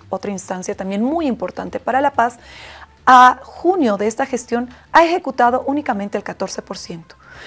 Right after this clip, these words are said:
¿Y se acuerdan de las velitas que el alcalde ha prendido en la iglesia? Yo les cuento que las han tenido que trasladar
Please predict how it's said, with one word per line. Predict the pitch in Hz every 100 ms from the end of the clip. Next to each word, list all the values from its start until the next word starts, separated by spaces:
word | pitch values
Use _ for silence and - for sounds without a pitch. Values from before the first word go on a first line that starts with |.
| -
¿Y | 254
se | 254
acuerdan | 262 339 392 294
de |
las | 226 202
velitas | 208 233 262 226
que | -
el | 202
alcalde | 196 226 240
ha | 220
prendido | 220 185 196 277
en | 233
la | 185
iglesia? | 190 190 - 247 - - -
Yo | 196 254 269 -
les | - 196 190
cuento | - 240 254 247
que | 220
las | 220 220
han | 285
tenido | 302 240 254
que | 269
trasladar | - 196 202 202 214 240